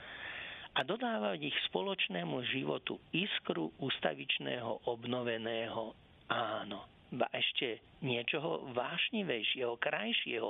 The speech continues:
očarenia. Aby mohli si manželia, povedzme, po desiatich, dvaciatich rokoch toho vzťahu povedať: „My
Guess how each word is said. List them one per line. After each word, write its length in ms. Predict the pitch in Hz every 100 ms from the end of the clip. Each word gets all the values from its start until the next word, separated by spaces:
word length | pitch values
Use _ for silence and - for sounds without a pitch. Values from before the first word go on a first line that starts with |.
| 131
očarenia. 680 | 165 - 120 113 110 104 - - - - - - - -
Aby 160 | 254 226
mohli 560 | 262 247 247 247 - -
si 80 | 226
manželia, 640 | 175 180 214 233 233 165
povedzme, 640 | - 202 208 202 170 156 131
po 240 | - 147 123
desiatich, 720 | 151 180 196 175 135 - 113
dvaciatich 720 | 113 147 196 - 156 - 117 113
rokoch 400 | 127 170 - - - - - - - - -
toho 240 | 165 190 208
vzťahu 720 | - - 190 190 185 - -
povedať: 480 | 202 220 208 185 - - - - -
„My 240 | 165 233